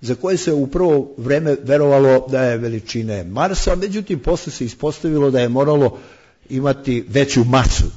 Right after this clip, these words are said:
otprilike skoro tri puta veću masu nego Marsu, ne znači da je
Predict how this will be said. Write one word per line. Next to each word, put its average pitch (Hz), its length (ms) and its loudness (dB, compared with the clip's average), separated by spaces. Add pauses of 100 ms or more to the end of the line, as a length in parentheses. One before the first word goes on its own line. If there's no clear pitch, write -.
(100)
otprilike 147 480 -6
skoro 180 280 -4
tri 185 200 -2
puta - 320 0
veću 104 320 -2
masu 98 400 -10
nego 90 240 -16
Marsu, 127 440 -8
ne 117 100 -6
znači 110 300 -8
da 98 100 -10
je 85 120 -12